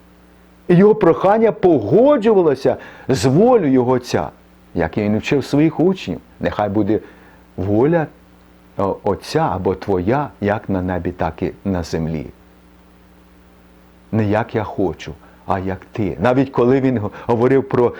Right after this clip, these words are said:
те, що має зійти Дух Святий, він сказав: «Я вблагаю Отця, і втішителя іншого дасть вам, щоб із вами повік перебував». І це було його благання згідно волі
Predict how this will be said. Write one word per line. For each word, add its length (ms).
те, 200
що 180
має 360
зійти 340
Дух 280
Святий, 340
він 160
сказав: 380
«Я 120
вблагаю 640
Отця, 640
і 80
втішителя 640
іншого 500
дасть 340
вам, 240
щоб 340
із 220
вами 360
повік 340
перебував». 720
І 80
це 200
було 640
його 240
благання 640
згідно 680
волі 300